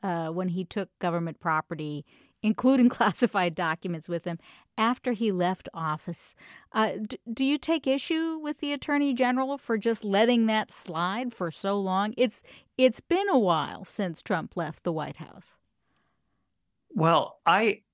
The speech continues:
Speaker 2: um, I have certainly been critical of the Department of Justice, uh, and, and I wrote a New York Times op-ed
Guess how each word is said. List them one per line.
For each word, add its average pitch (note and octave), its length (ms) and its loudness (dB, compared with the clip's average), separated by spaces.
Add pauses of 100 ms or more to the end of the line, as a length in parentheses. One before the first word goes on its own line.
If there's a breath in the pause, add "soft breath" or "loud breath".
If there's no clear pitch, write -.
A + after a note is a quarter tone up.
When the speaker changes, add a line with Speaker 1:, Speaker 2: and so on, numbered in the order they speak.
Speaker 2:
um, B2+ 440 2 (320)
I D3+ 160 4
have G3 140 -2
certainly C3+ 760 -4 (140)
been A#2 260 -2
critical G#2+ 800 -2
of A#2+ 240 -4
the A#2+ 80 -2
Department G#2+ 420 -2
of G#2+ 80 -6
Justice, G#2+ 680 -2
uh, G2+ 380 -2
and, G2+ 340 -6
and A#2 140 -2
I A2 60 4
wrote A#2 240 2
a A2+ 80 0
New G#2+ 160 -6
York A2 200 -6
Times G#2+ 320 -6
op-ed G2+ 600 0